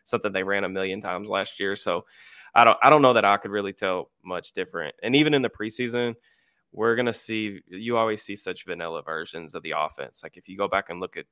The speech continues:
preseason film from the Steelers from last year, there was stuff they ran in the preseason that they threw out before the regular season. There was stuff that we didn't see until the regular season. It's not gonna be any different this year. So I think that, um,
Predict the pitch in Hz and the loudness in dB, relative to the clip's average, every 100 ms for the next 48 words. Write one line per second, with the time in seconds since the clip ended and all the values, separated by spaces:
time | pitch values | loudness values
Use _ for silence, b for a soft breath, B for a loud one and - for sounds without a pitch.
0 | _ - 95 98 98 98 - 104 98 98 | _ -8 -8 -8 -8 -8 -4 -2 -2 -6
1 | 85 - 110 98 95 76 78 90 104 - | -10 -2 2 2 0 -6 0 2 0 0
2 | 110 98 104 101 - 104 95 101 107 98 | -2 2 0 0 -4 -2 0 0 0 -2
3 | 110 110 117 113 113 92 95 92 107 107 | -6 -4 -4 -4 -4 -4 -6 -6 2 4
4 | 104 - - 107 113 113 82 - 69 69 | 4 0 -4 2 2 2 -4 -8 -14 -14
5 | 67 78 73 - 92 90 76 87 95 73 | -6 -6 -6 -6 -4 -4 -6 -4 -4 -6
6 | - 98 78 - 117 107 110 107 110 - | -6 -4 -4 -2 0 2 0 0 -2 -2
7 | 117 107 113 b b b b - - 110 | -4 -2 -4 b b b b 2 4 4
8 | 95 90 92 76 104 104 95 90 73 71 | 4 -2 -4 -4 -4 0 0 -2 -4 -4
9 | 87 - 67 65 - 69 73 b b b | -4 -4 -6 -6 -4 -6 -6 b b b
10 | b 117 - 156 135 117 113 110 104 - | b 4 8 8 8 8 10 10 6 2
11 | - 101 101 90 | -4 0 2 2